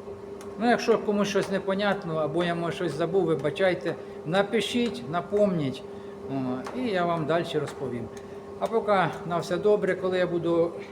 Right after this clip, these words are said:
обробляти це мачето, о, я вам покажу, як я його обробив, о, і як воно буде на вигляд.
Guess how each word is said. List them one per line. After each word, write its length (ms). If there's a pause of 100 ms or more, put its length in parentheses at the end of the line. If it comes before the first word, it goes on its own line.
(160)
обробляти 520
це 160
мачето, 580 (560)
о, 100
я 160
вам 140
покажу, 480
як 200
я 80
його 160
обробив, 540 (500)
о, 200 (220)
і 40
як 340
воно 160
буде 240
на 120
вигляд. 400